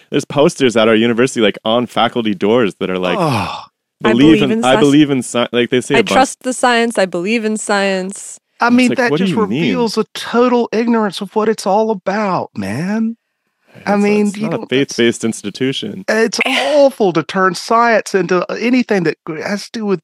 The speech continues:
Speaker 2: belief. Why would you say that? That reveals yourself as a, a, a moron.
Speaker 1: And, like, not only
Speaker 2: Scientist.
Speaker 1: that, but is it
Speaker 2: It's so
Speaker 1: even
Speaker 2: damaging?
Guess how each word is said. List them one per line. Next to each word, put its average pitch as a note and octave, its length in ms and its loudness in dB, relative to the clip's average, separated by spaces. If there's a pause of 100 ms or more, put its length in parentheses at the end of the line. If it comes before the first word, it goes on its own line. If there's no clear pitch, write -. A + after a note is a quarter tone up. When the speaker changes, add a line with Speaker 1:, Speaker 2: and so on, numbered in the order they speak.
Speaker 2:
belief. E3+ 640 -4
Why G3 300 2
would G#3+ 240 -4
you F3 60 -8
say G#3 400 -4
that? A2 240 -4
That - 160 -2
reveals G#3 560 -2
yourself D3+ 480 -2
as D3 220 -4 (360)
a, D#3 240 0
a, D3+ 440 -2
a D3 80 -6
moron. D#3 960 0 (340)
Speaker 1:
And, D3+ 80 -6
like, F3 120 0
not G#3 180 2
only A3+ 160 6
Speaker 2:
Scientist. A#2+ 100 2
Speaker 1:
that, E3 220 4
but B2+ 100 2
is D#3 240 2
it G#3+ 80 4
Speaker 2:
It's G3 140 2
so G3+ 60 2
Speaker 1:
even D#3 120 2
Speaker 2:
damaging? B3 640 0